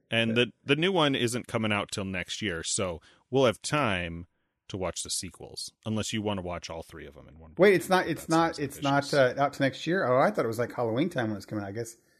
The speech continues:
Speaker 2: they missed
Speaker 1: Yeah,
Speaker 2: that
Speaker 1: I was
Speaker 2: window.
Speaker 1: thinking that too. May-, maybe it's, maybe it's next year Halloween time.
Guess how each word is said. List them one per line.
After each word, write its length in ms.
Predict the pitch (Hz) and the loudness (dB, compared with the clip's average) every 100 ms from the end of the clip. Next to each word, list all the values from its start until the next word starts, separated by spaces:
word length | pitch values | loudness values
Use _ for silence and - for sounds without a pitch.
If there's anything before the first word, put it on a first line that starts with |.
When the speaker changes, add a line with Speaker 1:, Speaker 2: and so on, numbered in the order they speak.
| - _ _ - | -20 _ _ 0
Speaker 2:
they 140 | 127 | 4
missed 240 | 135 139 135 | 6 6 6
Speaker 1:
Yeah, 80 | 156 | 6
Speaker 2:
that 60 | |
Speaker 1:
I 40 | 202 | 6
was 100 | 113 | 4
Speaker 2:
window. 180 | 110 | 4
Speaker 1:
thinking 100 | 107 | 4
that 180 | 107 104 | 2 0
too. 280 | - 113 92 | -2 -2 -2
May-, 280 | 95 110 117 _ - | -2 -2 -4 _ -8
maybe 400 | 104 127 131 123 | -2 0 2 0
it's, 200 | 107 - 107 | 0 -6 -8
maybe 300 | 110 113 104 | -6 -4 -6
it's 180 | 87 - | -10 -14
next 340 | 85 82 - | -16 -16 -16
year 180 | - 80 | -16 -20
Halloween 380 | 78 69 65 62 | -20 -20 -20 -20
time. 300 | - _ _ | -20 _ _